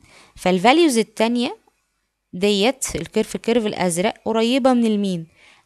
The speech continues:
اما الفاليوز التالت، التانية هنا بعيدة عن المين. فلو انت عندك two sets of data عندهم نفس المين، ده مش معناه ان هما زي بعض،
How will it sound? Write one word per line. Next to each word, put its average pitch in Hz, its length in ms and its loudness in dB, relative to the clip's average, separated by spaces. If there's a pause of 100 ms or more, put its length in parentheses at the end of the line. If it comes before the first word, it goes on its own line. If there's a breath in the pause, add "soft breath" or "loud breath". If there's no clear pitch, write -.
اما 277 200 2
الفاليوز 240 400 0
التالت، 214 600 -4
التانية 208 580 -2
هنا 226 160 0
بعيدة 208 380 0
عن 175 160 0
المين. 151 380 -6 (840)
فلو 180 240 4
انت 277 160 2
عندك 254 460 2
two 277 80 0
sets 262 360 2
of - 20 -6
data 202 380 -2 (500 loud breath)
عندهم 233 300 2
نفس 262 300 2
المين، 233 460 -2 (100)
ده 226 120 2
مش 277 240 -2
معناه 202 260 -2
ان 240 100 -2
هما 220 300 -2
زي 175 260 2
بعض، - 420 -4